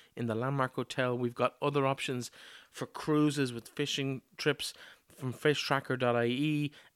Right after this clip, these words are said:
Electric Bike Trails have donated a two-person ride along the Blue Way. There are so many things to do there, including diving, gifts, so much stuff. It's all on our website at leitrim daily dot com. Just click on Experience Leitrim.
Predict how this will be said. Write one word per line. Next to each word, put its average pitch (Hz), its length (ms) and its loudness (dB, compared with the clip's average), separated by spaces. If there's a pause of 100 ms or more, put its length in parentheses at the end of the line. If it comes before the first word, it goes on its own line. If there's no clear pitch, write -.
(180)
Electric 127 440 0
Bike 131 220 4
Trails 120 300 2
have 113 120 -6
donated 113 420 -2
a 107 60 -6
two-person 127 640 -4
ride 120 220 2
along 117 320 0
the 113 80 -4
Blue 127 300 2
Way. 127 280 4 (540)
There 110 180 0
are 113 140 -2
so - 340 2
many 160 220 4
things 120 420 -4
to - 140 -10
do 117 240 0
there, 113 180 2
including 113 540 -2
diving, 139 640 2 (120)
gifts, - 720 0 (300)
so - 280 4
much 151 200 2
stuff. - 360 -2 (160)
It's - 220 -8
all 143 220 4
on 139 80 6
our 135 120 2
website 120 400 -2
at 104 120 -8
leitrim 123 340 -6
daily 110 320 -4
dot 104 240 -6
com. 104 260 -6
Just 107 220 -10
click - 220 -8
on 123 100 -2
Experience 117 560 -4
Leitrim. 107 320 -8